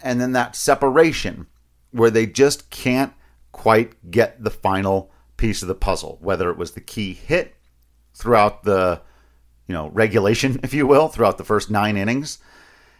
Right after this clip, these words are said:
and, or the slightly hanging breaking ball from Bob Stevenson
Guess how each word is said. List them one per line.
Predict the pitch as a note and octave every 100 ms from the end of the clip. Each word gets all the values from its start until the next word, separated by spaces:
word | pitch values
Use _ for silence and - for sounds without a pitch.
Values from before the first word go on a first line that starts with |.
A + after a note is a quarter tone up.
| _ _ -
and, | B2+ B2 B2 B2 B2 B2 A#2+ - _ _ _ -
or | D3 A2+ G#2+ C#3 C#3+ - _ _ _ _ _ _ _ _ _ -
the | F#2+ C3 B2+ B2 B2 B2+ - _ _ _ _ _ _ _ _ _ -
slightly | - - E3 G3+ - F3+
hanging | C#3+ C3 C#3 B2 G#2+
breaking | A2 G#2+ A2 F#2+
ball | E2+ E2+ -
from | A#2 A2 A2 - _ -
Bob | G#2 G#2 -
Stevenson | - F#3 D3+ - G2+ F#2+ F#2+